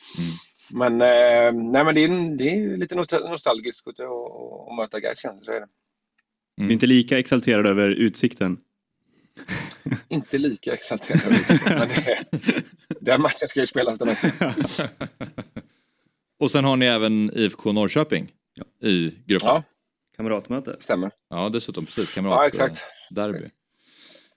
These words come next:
Speaker 1: Ja, det blir en,
Speaker 2: Ja.
Speaker 1: eh, rolig grupp, eh, att, att följa.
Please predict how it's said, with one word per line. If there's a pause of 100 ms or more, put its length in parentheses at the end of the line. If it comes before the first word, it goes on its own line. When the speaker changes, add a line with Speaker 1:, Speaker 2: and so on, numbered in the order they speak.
Speaker 1:
Ja,
det
blir
en,
Speaker 2:
Ja.
Speaker 1:
eh,
rolig
grupp,
eh, (100)
att, (100)
att
följa.